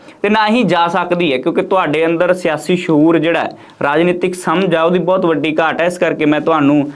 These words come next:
ਕਹਿਣਾ ਨਹੀਂ ਕੁਝ, ਅਹ, ਪਰ ਇਹ ਗੱਲ ਹੈ ਕਿ ਇਸ ਚੀਜ਼ ਨੂੰ ਵੀ ਧਿਆਨ 'ਚ ਰੱਖਣਾ ਚਾਹੀਦਾ ਕਿ ਗ੍ਰਹਿ ਵਿਭਾਗ ਕੇਜਰੀਵਾਲ ਦੇ ਕਿਸੇ ਖਾਸ ਬੰਦੇ ਕੋਲ ਨਾ ਚਲਿਆ ਜਾਵੇ,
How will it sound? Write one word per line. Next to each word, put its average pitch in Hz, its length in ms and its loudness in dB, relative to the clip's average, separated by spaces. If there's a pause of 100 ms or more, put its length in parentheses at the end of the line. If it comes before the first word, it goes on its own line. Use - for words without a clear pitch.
(320)
ਕਹਿਣਾ 185 300 -2
ਨਹੀਂ 180 160 0
ਕੁਝ, 156 180 2
ਅਹ, 160 680 -4
ਪਰ 214 200 -2
ਇਹ 226 240 2
ਗੱਲ 202 200 2
ਹੈ 202 40 0
ਕਿ 202 140 -2
ਇਸ 208 300 -4
ਚੀਜ਼ 208 220 0
ਨੂੰ 208 160 2
ਵੀ 220 280 -2 (100)
ਧਿਆਨ 190 260 0
'ਚ 160 80 -2
ਰੱਖਣਾ 143 340 -2
ਚਾਹੀਦਾ 165 420 0
ਕਿ 185 120 -2
ਗ੍ਰਹਿ 180 400 0
ਵਿਭਾਗ 180 640 0 (1200)
ਕੇਜਰੀਵਾਲ 196 640 2
ਦੇ 202 120 0
ਕਿਸੇ 202 260 -2
ਖਾਸ 202 420 0
ਬੰਦੇ 185 300 2
ਕੋਲ 170 360 2
ਨਾ 156 260 4
ਚਲਿਆ 180 360 0
ਜਾਵੇ, 156 360 0